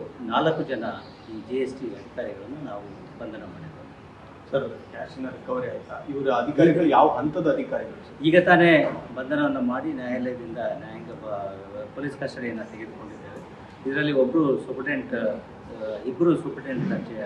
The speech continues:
Speaker 1: ಅಧಿಕಾರಿಗಿದ್ದಾರೆ, ಇನ್ನು ಇಬ್ಬರು ಬಹುಶಃ ಇನ್ಸ್‌ಪೆಕ್ಟರ್ ಇದ್ದಾರೆ. ಐದು ವ್ಯಕ್ತಿಗಳು ಅವರ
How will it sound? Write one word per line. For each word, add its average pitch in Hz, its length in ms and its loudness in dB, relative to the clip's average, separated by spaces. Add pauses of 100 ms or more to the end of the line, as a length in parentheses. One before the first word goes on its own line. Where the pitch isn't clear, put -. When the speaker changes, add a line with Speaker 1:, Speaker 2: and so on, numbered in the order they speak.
(140)
Speaker 1:
ಅಧಿಕಾರಿಗಿದ್ದಾರೆ, 104 800 -10
ಇನ್ನು 123 280 -4 (500)
ಇಬ್ಬರು 131 260 0
ಬಹುಶಃ 110 340 -6
ಇನ್ಸ್‌ಪೆಕ್ಟರ್ 110 480 -10
ಇದ್ದಾರೆ. 98 360 -14 (580)
ಐದು 131 180 -2
ವ್ಯಕ್ತಿಗಳು 113 400 -4
ಅವರ 104 200 -10